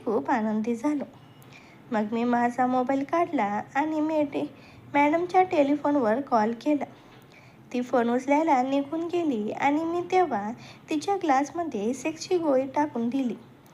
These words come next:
आणि मी पण एक गोळी खाऊन टाकली. मग मी कॉल कट केला आणि मॅडम परत येऊन बसली. मग आम्ही ज्यूस पिले आणि बोलू लागलो. मी तिला विचारले की,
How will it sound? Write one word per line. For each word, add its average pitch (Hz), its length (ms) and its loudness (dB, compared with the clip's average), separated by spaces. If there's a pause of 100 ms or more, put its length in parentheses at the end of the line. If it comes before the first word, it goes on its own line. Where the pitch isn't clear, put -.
(380)
आणि 226 260 0
मी 247 180 2 (160)
पण 220 240 0 (120)
एक 349 180 -4
गोळी 330 340 2
खाऊन 240 300 0
टाकली. 302 360 -2 (960)
मग 226 220 -2
मी 247 400 0
कॉल 311 240 4
कट 330 260 0 (100)
केला 302 300 0 (240)
आणि 320 240 0
मॅडम 311 440 0
परत 330 440 2
येऊन 254 240 -2
बसली. 269 340 0 (1040)
मग 220 260 0
आम्ही 254 440 2
ज्यूस 240 280 -2
पिले 330 320 0 (640)
आणि 247 340 2 (140)
बोलू 226 300 0
लागलो. 262 400 0 (1200)
मी 220 240 2
तिला 226 280 2
विचारले 254 600 2
की, 196 240 -6